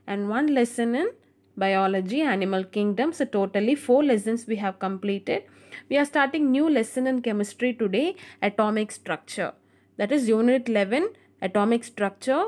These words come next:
page one twenty-five and one twenty-six we are going to discuss today. Before that, as usual, let us start with the interesting facts. There is about point four pound or twenty,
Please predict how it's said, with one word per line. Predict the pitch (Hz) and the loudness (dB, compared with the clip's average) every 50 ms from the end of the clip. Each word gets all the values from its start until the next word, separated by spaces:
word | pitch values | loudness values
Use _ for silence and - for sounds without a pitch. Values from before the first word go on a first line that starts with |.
| - - | -2 0
page | 262 240 247 208 | 0 0 2 0
one | 208 214 233 277 294 | 0 -2 -2 -2 -2
twenty-five | - 254 226 208 226 226 - 233 214 220 226 254 - | -2 -2 -2 -2 -2 -4 -2 0 2 2 2 0 0
and | 226 220 202 | -2 -4 -4
one | 185 185 196 202 | -4 -4 -4 -2
twenty-six | 208 208 208 196 214 - - 226 - - | -2 -2 0 0 -2 -4 -4 -6 -6 -4
we | 214 214 | -4 -2
are | 196 | -2
going | 190 190 185 180 202 | 0 0 -2 -2 -2
to | 196 208 | -6 -6
discuss | 185 185 175 - - - 196 190 - | -4 -4 -4 -4 -4 -6 -6 -6 -6
today. | - 190 180 190 214 294 415 - - _ _ _ _ _ _ _ _ _ _ - - | -8 -6 -4 -2 -2 -2 -2 -4 -8 _ _ _ _ _ _ _ _ _ _ -8 -4
Before | 233 262 - 320 339 277 | -4 -2 0 0 0 2
that, | 240 233 262 330 - - - - | 2 2 2 0 -2 -6 -8 -4
as | 208 208 202 202 | -2 -2 -2 -2
usual, | 220 226 226 226 - - 233 277 320 | -2 -2 -2 -2 -4 0 0 0 2
let | 330 285 254 | 2 0 0
us | 269 247 | -2 -2
start | - - 226 208 214 208 | -2 -2 0 0 0 -2
with | 208 226 214 | -2 -4 -2
the | 220 240 | -2 -2
interesting | 226 226 214 208 214 233 233 - - 262 254 | -2 -2 -2 0 -2 -2 -2 -2 -4 -4 -4
facts. | 240 - - 208 196 247 359 - - - - - - _ _ _ _ _ _ _ _ | -4 -4 -2 -2 -2 -2 -2 -4 -8 -14 -16 -16 -18 _ _ _ _ _ _ _ _
There | - 233 277 311 370 | -2 2 2 4 2
is | 370 370 339 | 2 2 2
about | 254 233 240 226 233 269 285 - _ _ - | 2 4 4 4 4 2 0 -2 _ _ -2
point | 269 262 277 311 311 | 0 2 2 2 0
four | 302 - - 277 269 277 | -2 -2 2 4 4 4
pound | 269 - - 226 202 202 214 233 247 - | 2 2 0 0 2 2 2 0 -2 -2
or | 240 240 | -2 -4
twenty, | 233 - 233 233 247 262 262 - 339 320 285 - | -2 0 0 2 2 2 0 0 -2 -2 -4 -6